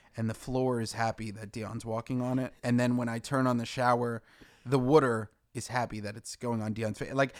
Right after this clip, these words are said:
he's just, listen, the man, he, he was an all-time athlete, and he did play professional football, and he also played professional baseball.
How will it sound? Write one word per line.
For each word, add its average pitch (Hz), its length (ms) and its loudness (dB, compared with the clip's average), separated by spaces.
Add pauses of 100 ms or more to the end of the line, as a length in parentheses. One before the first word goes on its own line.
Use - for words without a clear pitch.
(100)
he's 226 360 2
just, - 480 4
listen, 113 460 2
the 143 100 2
man, 269 440 12 (200)
he, 190 300 -2
he 165 200 -2
was 180 460 10 (200)
an 147 220 4
all-time 147 680 8
athlete, 139 560 0 (340)
and 131 140 -2
he 123 80 0
did 151 320 -6
play 143 180 2
professional 131 560 0
football, 151 500 -2 (720)
and 113 480 -2
he - 280 -8
also 135 420 4
played 131 480 0
professional 135 440 4
baseball. 147 640 0